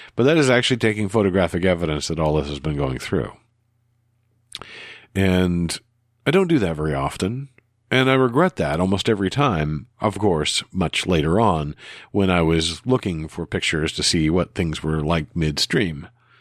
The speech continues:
and they don't exist. It is a part of my history which will only be remembered in vague, well, jots in my journal, perhaps, in memories that will fade.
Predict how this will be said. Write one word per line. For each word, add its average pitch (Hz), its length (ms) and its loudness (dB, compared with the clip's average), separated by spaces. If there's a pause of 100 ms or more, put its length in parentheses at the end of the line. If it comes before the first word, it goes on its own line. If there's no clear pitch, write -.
(460)
and 85 140 -2
they 87 120 2
don't 85 200 2
exist. 92 540 -2 (960)
It 82 120 -6
is 82 100 -4
a 80 60 -4
part 87 360 0
of 78 120 -4
my 87 140 0
history 92 400 0
which 85 220 0
will 82 160 0
only 92 240 2
be 85 140 2
remembered 92 680 2 (800)
in 95 200 0
vague, 92 720 2 (360)
well, 82 320 -8 (220)
jots 92 460 2
in 90 140 0
my 82 160 2
journal, 98 420 2
perhaps, 78 580 -4 (1080)
in 82 140 0
memories 80 340 2
that 62 100 -2
will 76 120 0
fade. 71 500 -6